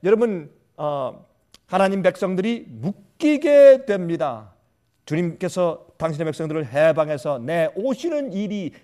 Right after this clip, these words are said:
그때 생긴다, 그 말입니다. 그것을 우리가 요한계시록 십삼 장에서 짐승의 표의 환란이라고 부를 수도 있습니다. 우리 먼저 이사야 오십이 장 일 절부터 십일 절까지 있는 말씀을 제가 읽습니다.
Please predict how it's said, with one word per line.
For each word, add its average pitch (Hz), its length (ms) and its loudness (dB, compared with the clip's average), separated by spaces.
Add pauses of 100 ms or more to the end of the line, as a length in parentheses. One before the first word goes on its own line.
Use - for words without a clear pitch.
그때 165 320 -6
생긴다, 151 760 -8 (200)
그 131 100 -16
말입니다. 117 320 -10
그것을 202 260 -8
우리가 262 340 -2
요한계시록 175 520 -4
십삼 156 400 -10
장에서 139 380 -10 (260)
짐승의 190 680 -6
표의 180 420 -4 (260)
환란이라고 160 1500 -4 (200)
부를 135 220 -10
수도 120 420 -14 (120)
있습니다. 92 440 -20 (1040)
우리 226 80 -2
먼저 208 400 0 (140)
이사야 190 480 2
오십이 165 560 -4
장 165 260 -2
일 202 160 -4
절부터 233 380 -2
십일 220 400 -6
절까지 185 460 -4
있는 160 260 -6
말씀을 147 260 -6
제가 143 220 -4
읽습니다. 117 420 -12